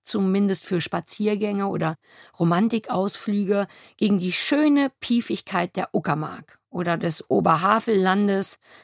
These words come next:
des Spreewaldes oder der Schorfheide. Ich wollte nie ans Meer, in die Berge, ins Ausland. Immer und am liebsten in die weiten Felder und Wälder vor dem nördlichen Berlin.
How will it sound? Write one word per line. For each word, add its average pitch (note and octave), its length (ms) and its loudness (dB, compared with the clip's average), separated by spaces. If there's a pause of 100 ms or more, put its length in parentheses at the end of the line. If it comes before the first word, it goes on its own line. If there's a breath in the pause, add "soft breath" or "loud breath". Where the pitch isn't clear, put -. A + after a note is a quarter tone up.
(120)
des - 160 0
Spreewaldes F#3 920 0
oder F3 200 -2
der E3 120 0
Schorfheide. - 680 -8 (760 loud breath)
Ich - 100 -4
wollte D#4+ 240 6
nie E4+ 160 6
ans C#4 220 4
Meer, F#3 460 2
in E3 200 -2
die E3 140 -4
Berge, G3 680 0
ins D#3+ 280 -4
Ausland. F3 800 -2 (580)
Immer D#4 380 6
und A#3 160 0
am F#3+ 160 0
liebsten A#3+ 520 2
in G#3 140 0
die E3+ 160 -2
weiten A3+ 400 2
Felder A3+ 600 0
und F3 200 -4
Wälder G3 400 0
vor G#3 320 0
dem F#3+ 200 -2
nördlichen E3+ 520 -4
Berlin. E3 400 -6